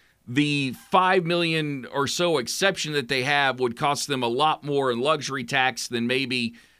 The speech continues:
they're wanting to deal out at this time, but that is a possible option for Oklahoma City. Um, a guy like Dwayne Dedmon's out there, but I think he's gonna command too much money. Seth Curry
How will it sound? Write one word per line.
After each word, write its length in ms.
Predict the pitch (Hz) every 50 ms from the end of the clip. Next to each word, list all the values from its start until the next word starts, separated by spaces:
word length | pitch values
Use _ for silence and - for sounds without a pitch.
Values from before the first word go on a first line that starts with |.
| _ _ -
they're 180 | 120 139 147
wanting 320 | 151 147 151 151 143 135 123
to 80 | 123
deal 240 | 107 117 127 131 135
out 240 | 156 175 180 185 165
at 120 | 135 -
this 240 | - 123 113 - -
time, 340 | - 117 110 110 107 107 104
but 160 | 104 110 117
that 240 | 131 135 143 135 - -
is 420 | 156 165 160 160 156 143 120 117 -
a 120 | - 135 123
possible 560 | 127 143 139 143 139 - 139 120 120 117 117
option 440 | 123 131 135 139 117 - 117 113 113
for 300 | - 123 143 143 139 131
Oklahoma 520 | 123 120 - 120 110 110 117 110 104 98
City. 420 | - - - 139 123 98 82 80 - - - _ _ _ _ -
Um, 240 | 98 113 117 117 117
a 40 | 117
guy 220 | 117 147 147 165
like 240 | 175 170 165 156 160
Dwayne 380 | - 151 143 151 147 147 131
Dedmon's 460 | 117 151 156 165 160 165 160 156 143 165
out 240 | 151 151 151 147
there, 200 | - 156 147 147
but 120 | 127 127 117
I 60 | 113
think 240 | - - 123 113 -
he's 280 | - 147 185 185 151
gonna 180 | - 175 175 160
command 440 | 147 - 156 143 147 147 147 143 117
too 180 | - 160 151
much 260 | 151 143 135 117 - 135
money. 400 | 147 143 143 143 139 139 120 - - - _ _
Seth 600 | - - - - - - 208 226 302 302 - - _
Curry 640 | - - - - 202 196 160 110 98 95 - -